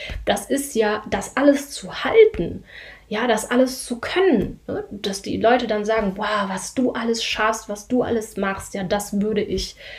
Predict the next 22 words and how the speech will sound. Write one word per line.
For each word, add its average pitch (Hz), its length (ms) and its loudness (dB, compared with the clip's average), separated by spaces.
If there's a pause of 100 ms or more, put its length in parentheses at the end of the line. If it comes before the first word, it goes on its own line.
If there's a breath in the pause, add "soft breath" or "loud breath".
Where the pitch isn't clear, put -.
(220 loud breath)
überhaupt 190 500 2
nicht 180 220 -4
hinbekommen 175 580 -8
in 165 140 -10
meinem - 260 -10
Alltag.“ - 400 -12
Und 175 140 -4
das 170 160 -6
hat 202 180 -2
mich 185 240 -2
stolz 415 420 6
gemacht, - 460 -8
weil 254 460 8 (280 loud breath)
das 220 200 0
natürlich 233 500 0
gesellschaftlich 208 720 0
total 214 540 -4
anerkannt 170 840 -6
ist, 196 420 -6
Stress - 380 -2
zu 240 220 -2
haben 180 520 -2